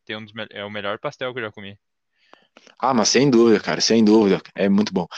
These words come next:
Speaker 2: Eu não sei se a gente fala o nome da pastelaria.
Speaker 1: Ah, acho que dá pra falar, não
Speaker 2: Não,
Speaker 1: não
Speaker 2: os caras merecem, né, velho? É muito
Speaker 1: É,
Speaker 2: bom.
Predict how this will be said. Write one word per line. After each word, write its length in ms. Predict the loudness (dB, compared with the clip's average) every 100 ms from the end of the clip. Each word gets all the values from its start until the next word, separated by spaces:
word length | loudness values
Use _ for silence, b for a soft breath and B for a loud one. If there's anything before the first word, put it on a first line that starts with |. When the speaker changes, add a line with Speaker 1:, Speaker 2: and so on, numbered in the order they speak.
| B B B B _
Speaker 2:
Eu 80 | -2
não 60 | 0
sei 140 | 0
se 60 | 0
a 40 |
gente 160 | 0 0
fala 320 | 0 2 2
o 40 | 2
nome 140 | 0
da 80 | 0
pastelaria. 880 | 0 2 4 4 4 4 4 2 -6 _ _ _ _ _ _ _ -6
Speaker 1:
Ah, 180 | -4 -4
acho 160 | -4
que 80 | -4
dá 160 | -2 -2
pra 160 | -6
falar, 420 | -2 0 0 -2
não 220 | -4 -10 -12 -18 -16 -4
Speaker 2:
Não, 120 | 0
Speaker 1:
não 80 | 2
Speaker 2:
os 100 | 2
caras 180 | 2 2
merecem, 460 | 4 4 4 2
né, 160 | 2 2
velho? 320 | 4 4 6
É 60 | 4
muito 200 | 2 2
Speaker 1:
É, 200 | 2
Speaker 2:
bom. 40 | 2